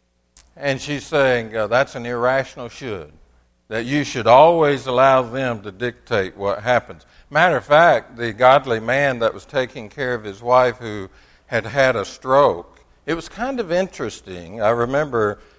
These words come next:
uh, in his story, that when he was away, she could provide for herself. Like, she could fix her lunch, her sandwich for lunch, and take care of herself.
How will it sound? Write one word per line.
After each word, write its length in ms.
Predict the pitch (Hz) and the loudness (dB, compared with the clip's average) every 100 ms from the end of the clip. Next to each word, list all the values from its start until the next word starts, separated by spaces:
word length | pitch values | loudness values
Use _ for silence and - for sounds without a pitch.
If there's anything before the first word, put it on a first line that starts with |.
| - | -4
uh, 180 | 117 110 | 0 0
in 220 | 120 131 | 0 -2
his 220 | 117 131 101 | -2 -4 -6
story, 680 | - 147 165 127 82 78 - _ _ - | -6 -2 0 0 -2 -10 -20 _ _ 0
that 200 | 139 131 | 2 4
when 240 | 139 143 | 0 -2
he 260 | 131 180 233 | -2 -6 -4
was 320 | 220 180 139 | 4 4 4
away, 800 | 127 117 147 226 180 95 95 113 | 0 4 6 6 4 0 -6 -14
she 340 | - - 160 202 | -14 -10 -8 -8
could 320 | - 147 117 | -8 -6 -6
provide 520 | - 117 135 175 151 | -8 2 4 4 0
for 220 | - 120 | -2 0
herself. 460 | 101 95 127 98 85 | 0 -4 -4 -4 -4
Like, 240 | 107 104 | -4 -4
she 220 | - 127 139 | -6 -14 -12
could 280 | - 120 98 _ _ _ _ | -8 -8 -8 _ _ _ _
fix 320 | - 123 - | -6 -6 -4
her 140 | 147 107 | -4 -4
lunch, 540 | 104 123 160 156 - | 0 0 0 -4 -14
her 160 | 110 90 | -14 -10
sandwich 540 | - 135 143 139 123 | -4 -2 -2 -4 -6
for 120 | 120 | -8
lunch, 480 | 107 135 151 - - | 0 2 2 -2 -12
and 120 | 95 | -8
take 220 | 123 123 | -2 -2
care 240 | - 147 180 | -2 -2 -2
of 80 | 123 | -2
herself. 560 | 92 - 98 82 71 | -8 -10 -12 -12 -14